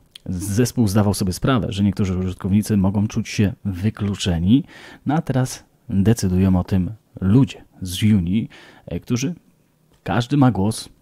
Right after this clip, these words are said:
żeby oddać. Zobaczymy, jak ten model decentralizacji w taki sposób będzie tutaj działał. Ostatnie newsy pochodzą też z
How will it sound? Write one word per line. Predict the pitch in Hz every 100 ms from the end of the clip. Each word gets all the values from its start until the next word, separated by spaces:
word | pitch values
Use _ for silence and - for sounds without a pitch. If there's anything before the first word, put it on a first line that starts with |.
| -
żeby | 90 90 87
oddać. | 92 92 92 -
Zobaczymy, | 87 85 85 92 92
jak | 87
ten | - 85
model | 87 90 85
decentralizacji | 90 117 117 95 101 87 98 - 87
w |
taki | 90 95 85
sposób | - 92 107 - - - - - -
będzie | 135 156 131
tutaj | 117 104 95 - - - - -
działał. | 95 98 69 - - - _ _
Ostatnie | 139 151 147 135
newsy | 131 131
pochodzą | 113 113 123 104
też | 107 104 101 - -
z | 92 98 110 104 101